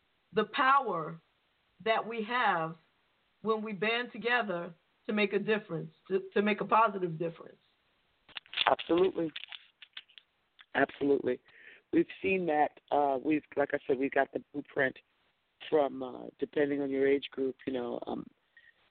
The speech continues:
Speaker 2: when, uh, the tradition says that Rosa Parks, uh, did not wanna give up her seat. And when we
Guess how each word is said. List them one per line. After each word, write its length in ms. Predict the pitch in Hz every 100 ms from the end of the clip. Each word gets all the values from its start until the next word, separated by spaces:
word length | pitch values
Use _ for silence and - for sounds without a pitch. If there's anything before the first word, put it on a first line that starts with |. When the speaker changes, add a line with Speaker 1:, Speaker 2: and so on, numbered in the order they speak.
| _
Speaker 2:
when, 360 | 147 160 156 151
uh, 300 | 139 131 131 - - _ _ _ _ _ _ _ _ -
the 60 |
tradition 500 | - 143 147 - 151 -
says 160 | 147 131
that 160 | 135 120
Rosa 280 | 123 120 117 -
Parks, 380 | - 175 - - - _ -
uh, 140 | - -
did 140 | 135 127
not 220 | 117 - -
wanna 340 | 113 113 110 - _ _ _ _ _ _ _ _ _ _ _ _ _
give 180 | 131 120
up 80 | -
her 100 | 113 -
seat. 240 | 165 135 - - _ - _ - -
And 380 | 107 120 113 104
when 220 | 120 117
we 280 | 117 110